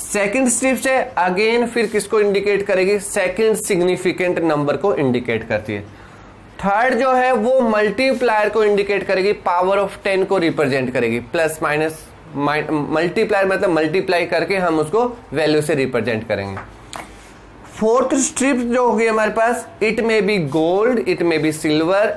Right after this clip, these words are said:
अगर कोई band नहीं है यहाँ पे तो मतलब क्या है? No color है। तो ये इनकी जो value होती है उसको हमने किससे represent किया? Tolerance से। Tolerance का मतलब क्या होता है कि जो इस resistance की value है इसमें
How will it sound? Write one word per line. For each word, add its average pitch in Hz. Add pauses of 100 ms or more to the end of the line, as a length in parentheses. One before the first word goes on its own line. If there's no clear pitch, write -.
अगर 190
कोई 233
band 190
नहीं 208
है 247
यहाँ 196
पे 214
तो 208
मतलब 180
क्या 196
है? 185 (160)
No 180
color 117
है। 101 (600)
तो 269
ये 247
इनकी 254
जो 294
value 233
होती 240
है 247
उसको 247
हमने 233
किससे 220
represent 202
किया? 214
Tolerance 156
से। 110 (120)
Tolerance 202
का 233
मतलब 196
क्या 196
होता 180
है 180
कि 214
जो 220
इस 226
resistance 190
की 226
value 160
है 196
इसमें 208